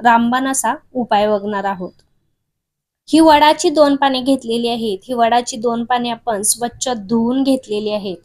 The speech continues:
वडाची पाने त्वचेच्या तसेच केसांच्या अनेक समस्यावर गुणकारी आहेत. पण त्या अगोदर जर तुम्ही चॅनलला नवीन असाल, अजूनपर्यंत सबस्क्राईब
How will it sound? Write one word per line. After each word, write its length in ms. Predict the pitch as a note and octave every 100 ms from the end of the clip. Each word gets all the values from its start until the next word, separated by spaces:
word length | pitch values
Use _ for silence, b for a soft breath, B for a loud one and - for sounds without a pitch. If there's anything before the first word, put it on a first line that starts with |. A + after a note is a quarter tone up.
| -
वडाची 360 | A#3 B3+ C#4
पाने 300 | C#4+ D4+ C#4
त्वचेच्या 680 | A3 - B3+ C4+ C#4 D4+ D4 D#4 b b b _ -
तसेच 380 | D4 D4 A#3
केसांच्या 640 | - C#4+ C#4 D#4 D#4 D#4 D4+ -
अनेक 260 | B3+ C#4
समस्यावर 680 | C#4 D4 B3 A#3+ B3 A#3+ A#3
गुणकारी 640 | F#3 A3 B3+ A#3+ A3+ G#3+ A3
आहेत. 260 | G3+ F#3 F3 _ _ _ _ _ _ -
पण 160 | D#4
त्या 220 | D4+ D#4+
अगोदर 460 | D#4+ D#4+ F4+ B3+ G#3+ - A3+
जर 160 | C#4+ D4
तुम्ही 220 | D#4 D#4
चॅनलला 500 | D#4 C#4 B3+ C4 C4
नवीन 340 | B3+ A#3 A#3
असाल, 320 | A#3+ B3 B3
अजूनपर्यंत 680 | A#3+ A#3 A3 A#3 A#3 A#3 A#3+
सबस्क्राईब 500 | A#3+ A3 - - A3+